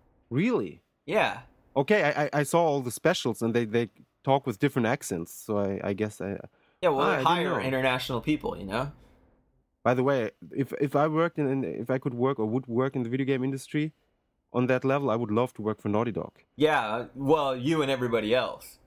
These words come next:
Speaker 1: Yeah.
Speaker 2: I mean, people actually working in the <laughs> games industry, like, would kill for a job at Naughty Dog or Valve.
Speaker 1: Yeah.
Speaker 2: Any of those places where, like, you know, you have plenty of money and unlimited time to make a game,
Speaker 1: Yeah.
Speaker 2: um,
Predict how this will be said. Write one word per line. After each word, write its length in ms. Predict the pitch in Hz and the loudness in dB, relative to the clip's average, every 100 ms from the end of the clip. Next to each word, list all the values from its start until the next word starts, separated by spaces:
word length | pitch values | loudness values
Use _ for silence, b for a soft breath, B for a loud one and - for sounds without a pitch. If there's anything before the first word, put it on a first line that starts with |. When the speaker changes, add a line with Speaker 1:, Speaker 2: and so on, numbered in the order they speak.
| - | -2
Speaker 1:
Yeah. 220 | 110 95 - _ - | 0 0 -6 _ -4
Speaker 2:
I 40 | |
mean, 80 | 135 | 0
people 240 | 175 160 | 2 4
actually 280 | 156 - 160 | 2 2 0
working 420 | 131 143 147 139 | 2 0 0 -4
in 100 | 120 | -4
the 60 | 117 | -2
<laughs> 140 | 117 - | 0 2
games 220 | - 156 | 2 0
industry, 500 | 147 117 - 110 107 | -2 -2 -2 -2 0
like, 280 | 107 113 120 | 0 -2 0
would 200 | 117 - | -4 0
kill 320 | 156 120 101 | 0 2 -2
for 200 | - 113 | -2 0
a 60 | |
job 320 | 107 113 101 95 | 2 2 2 0
at 80 | |
Naughty 260 | 117 107 101 | 0 0 0
Dog 340 | 95 82 85 - | 0 -2 -4 0
or 140 | 131 | 0
Valve. 560 | 117 113 107 92 85 - - _ _ _ _ _ _ _ - | 2 2 2 0 -6 -8 -16 _ _ _ _ _ _ _ 2
Speaker 1:
Yeah. 260 | 123 107 - _ _ - | 4 4 -2 _ _ -2
Speaker 2:
Any 180 | 156 202 | 0 2
of 60 | 202 | 2
those 180 | 180 170 | 0 2
places 520 | 170 156 151 135 123 | 0 0 0 -4 2
where, 200 | 127 117 | 2 2
like, 320 | 113 107 101 - | 0 0 -4 -6
you 80 | 127 | -4
know, 100 | 101 | -2
you 140 | 104 | 0
have 140 | 127 - | 0 2
plenty 280 | 147 143 139 | 2 2 0
of 120 | 123 | 0
money 400 | 123 120 117 110 | 0 0 0 -2
and 160 | 113 113 | 0 0
unlimited 580 | 117 123 123 120 117 | 0 0 2 2 0
time 500 | - 123 107 95 95 92 | 2 2 2 -2 -6 -6
to 120 | 113 | -2
make 220 | 104 101 | -2 0
a 80 | 110 | -2
game, 520 | 110 104 82 87 - - _ _ _ _ _ _ _ _ | -2 -2 -2 -8 -14 -20 _ _ _ _ _ _ _ _
Speaker 1:
Yeah. 360 | 110 110 104 95 | 0 2 2 0
Speaker 2:
um, 160 | 92 | -4